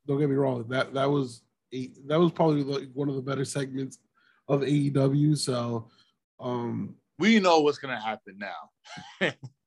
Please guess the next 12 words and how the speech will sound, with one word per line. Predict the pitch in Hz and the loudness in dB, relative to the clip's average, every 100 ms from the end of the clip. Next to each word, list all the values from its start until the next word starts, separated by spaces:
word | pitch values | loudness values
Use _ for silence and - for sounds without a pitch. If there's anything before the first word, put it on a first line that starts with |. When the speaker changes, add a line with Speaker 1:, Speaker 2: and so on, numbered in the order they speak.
| 156 - _ _ _ - | -2 -2 _ _ _ 0
Speaker 1:
And | 180 190 | 4 6
then, | 196 185 170 160 | 6 6 2 0
you | 185 180 | 0 2
know, | 156 | 0
from | 151 156 | -4 -6
that, | 175 175 165 | -4 -4 -4
you | 165 | -4
have | 151 | -6
the | 135 | -8
Dark | 135 147 147 | -10 -10 -8
Order, | 170 175 170 165 160 - - _ _ | -2 0 2 0 0 -4 -20 _ _
um, | 143 143 139 135 131 120 | -2 0 0 0 -2 -4